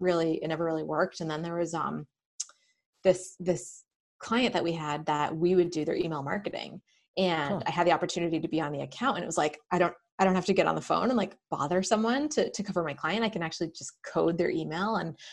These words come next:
Speaker 1: taught myself H T M L, and it was like, "Ooh, this is different. That's cool." And I'm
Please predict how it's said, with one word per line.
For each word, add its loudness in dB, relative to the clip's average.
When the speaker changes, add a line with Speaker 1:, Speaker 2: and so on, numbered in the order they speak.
Speaker 1:
taught 2
myself 0
H 0
T -4
M 0
L, 8
and 6
it -2
was -6
like, -4
"Ooh, 10
this 6
is 0
different. 0
That's 2
cool." 6
And 0
I'm -4